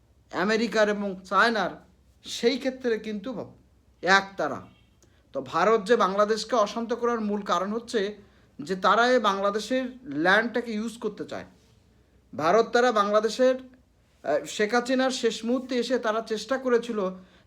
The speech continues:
যে বাংলাদেশের মধ্য দিয়ে রেল নিয়ে যেয়ে এরপরে, আহ, আপনার, আপনার সিলেট অঞ্চলের বা অন্য কোথাও অঞ্চলে তারা ভারতের সৈন্যদেরকে রেখে বলবে যে আমাদের সৈন্যদের রাখতে হবে সেভেন সিস্টারের জন্য, রক্ষা করার জন্য, এবং হাসিনা সেটা করার চেষ্টাও করেছিল।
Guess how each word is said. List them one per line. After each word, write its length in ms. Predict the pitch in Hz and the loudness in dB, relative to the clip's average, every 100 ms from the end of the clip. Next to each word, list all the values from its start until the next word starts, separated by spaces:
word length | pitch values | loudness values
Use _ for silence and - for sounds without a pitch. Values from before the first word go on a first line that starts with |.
| - | -4
যে 140 | 185 | -2
বাংলাদেশের 580 | 180 190 208 214 226 247 | 2 2 2 0 0 0
মধ্য 280 | 226 214 226 | 0 -2 -4
দিয়ে 280 | 208 226 233 | -4 0 2
রেল 320 | 196 214 226 | 4 2 0
নিয়ে 240 | 226 233 | -2 -2
যেয়ে 260 | 202 226 226 | 0 2 2
এরপরে, 580 | 214 196 220 220 214 - _ _ _ | 2 -2 -2 0 -2 -8 _ _ _
আহ, 340 | 151 165 - | -2 -2 -2
আপনার, 440 | 156 190 185 127 - - - - - - _ - | -4 -2 -2 -4 -14 -20 -18 -18 -20 -20 _ -8
আপনার 440 | 170 190 185 - - | 0 0 0 -6 -16
সিলেট 400 | - 214 254 254 | -4 6 6 6
অঞ্চলের 440 | 240 240 233 226 | 0 -2 2 2
বা 100 | 214 | 2
অন্য 220 | 214 214 | -2 -4
কোথাও 260 | 214 214 240 | -6 -4 -2
অঞ্চলে 420 | 214 214 226 220 | -2 -2 -2 -2
তারা 220 | 202 196 | 0 -2
ভারতের 380 | 185 165 190 202 | -2 -4 -4 -6
সৈন্যদেরকে 640 | 190 185 196 190 208 220 | -8 -6 -6 -4 -6 -6
রেখে 380 | 180 196 240 220 | -4 -4 -2 -2
বলবে 300 | 180 180 175 | -2 -6 -6
যে 100 | 185 | -6
আমাদের 280 | 175 180 190 | -6 -6 -10
সৈন্যদের 420 | 185 170 180 185 | -10 -8 -8 -6
রাখতে 300 | 165 160 - | -6 -6 -6
হবে 220 | 226 277 294 - _ | -2 -2 -6 -14 _
সেভেন 340 | - 233 262 254 | 0 2 2 0
সিস্টারের 460 | 247 - 214 185 | -4 -4 -2 -2
জন্য, 260 | 175 139 120 | -4 -6 -6
রক্ষা 340 | 123 185 240 | -4 -2 -2
করার 240 | 190 175 135 | -4 -6 -6
জন্য, 260 | 127 117 - - - | -10 -12 -18 -20 -8
এবং 160 | 247 | -2
হাসিনা 340 | 247 240 254 247 | 0 0 0 -2
সেটা 200 | 240 226 | -2 -2
করার 260 | 226 220 | 0 -2
চেষ্টাও 360 | 214 220 208 240 | -4 -8 -2 -2
করেছিল। 440 | 208 175 - 135 | -2 -6 -8 -16